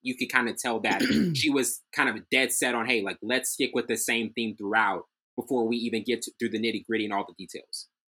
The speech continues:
Speaker 2: Yeah, I mean, E Ps, you, you can,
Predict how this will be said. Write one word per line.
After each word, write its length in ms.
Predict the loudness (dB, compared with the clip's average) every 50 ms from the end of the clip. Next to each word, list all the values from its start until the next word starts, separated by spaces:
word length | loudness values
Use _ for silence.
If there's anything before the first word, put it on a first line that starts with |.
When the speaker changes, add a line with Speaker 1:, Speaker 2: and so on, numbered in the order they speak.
| _ _ _ _ _ _ _ _ 2
Speaker 2:
Yeah, 320 | 4 4 6 6 4 4 4
I 60 | 4
mean, 200 | 4 4 4 4 2
E 160 | 2 2 2
Ps, 360 | 4 4 4 6 6 6 6
you, 220 | 6 4 2 2 -2 -10 _ _ 2
you 180 | 4 4 4
can, 360 | 4 4 4 4 2 0 -2